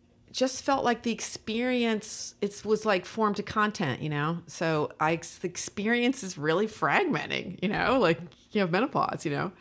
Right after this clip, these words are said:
So I'm like, "Well, it wouldn't make much sense to have a linear narrative then. Like, what would be the sense in, like, saying, like, this,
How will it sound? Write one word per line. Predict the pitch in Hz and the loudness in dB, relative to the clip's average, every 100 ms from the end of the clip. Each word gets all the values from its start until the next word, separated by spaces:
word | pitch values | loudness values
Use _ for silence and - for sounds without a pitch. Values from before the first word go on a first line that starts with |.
| - - - _ | -20 -20 -20 _
So | - 190 | -8 -4
I'm | 180 | 0
like, | 180 180 | 0 0
"Well, | 196 196 | 0 2
it | 190 | 2
wouldn't | 180 202 196 | 0 0 -2
make | 185 | -6
much | 190 175 | -6 -8
sense | - 185 247 359 - | -6 -4 -2 -4 -6
to | |
have | 175 151 147 | -2 0 0
a | |
linear | 151 151 175 170 | 0 2 2 2
narrative | 156 226 415 - 147 | 2 2 0 0 -2
then. | 120 120 131 | -4 -2 -4
Like, | 135 | -4
what | 156 151 | 0 0
would | 190 135 | 0 0
be | 175 | -2
the | 165 | 0
sense | - 170 170 185 | 0 2 2 0
in, | 143 131 | -2 -4
like, | 131 | -4
saying, | - - 135 139 139 | -4 -4 -2 -2 -4
like, | - 131 - | -6 -10 -6
this, | 143 - | -6 -8